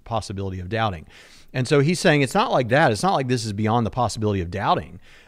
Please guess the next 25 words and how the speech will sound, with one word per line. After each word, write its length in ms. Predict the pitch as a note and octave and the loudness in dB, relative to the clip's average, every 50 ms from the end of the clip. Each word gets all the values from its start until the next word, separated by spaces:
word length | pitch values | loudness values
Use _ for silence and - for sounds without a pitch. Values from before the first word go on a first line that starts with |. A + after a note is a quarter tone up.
| _ _ | _ _
Um, 300 | - A#2 A2+ A2+ A2+ A2+ | -2 0 0 0 -2 -2
but 340 | B2 C3+ A#2 - D#3+ D3+ D3 | -6 -4 2 4 4 4 4
it 180 | D#3 D#3 D3+ D3+ - | 2 -2 -4 -2 -2
is, 280 | D#3+ C#3+ A#2 - - - - | -2 -2 -2 -4 -8 -12 -10
but 260 | C#3+ A#2+ D3 D3 C#3+ | -4 -2 0 0 2
there's 220 | C3+ C#3 C3+ A2+ | 2 2 2 2
enough 320 | C3+ C3+ D3 E3 D#3+ - - | 0 0 0 0 0 0 -2
reason 400 | C#3 C3 C3+ D3+ D3+ C3 C#3 C3+ A#2 | 0 0 2 0 0 0 -2 -2 -2
to 60 | A#2+ | -2
believe 280 | A#2 A#2+ C3 D#3+ C#3+ | -2 0 0 -2 -2
certain 240 | - - B2 A#2+ A2+ | -2 -4 -4 -4 -4
things 240 | - A2 A2 G2+ F#2 | -4 -4 -4 -2 -2
that 160 | A2+ A2+ A2+ | -4 -4 -2
we 160 | B2 B2+ C3 | -2 -2 -2
can 180 | A#2+ - A#2 A2 | -2 -4 -4 -6
say 240 | - - A#2 G#2 G#2 | -4 -4 -4 -4 -4
it's 140 | G2+ - - | -4 -6 -8
a 40 | |
theory, 400 | - - - F#3 G3 E3 A2+ G#2+ | -6 -4 -2 0 0 2 0 0
or 160 | A#2 A#2 A2 G#2 | 0 0 -2 -2
we 120 | G#2 G#2+ | -4 -6
can 160 | - A#2+ A#2+ | -6 -8 -8
claim 240 | - - A2 G2+ G2 | -8 -8 -8 -8 -8
to 100 | - - | -8 -8
know 460 | C3+ D3 D#3+ F3 F3+ B2+ F#2 F2+ E2+ | -6 -6 -4 -2 -2 -2 -2 -4 -8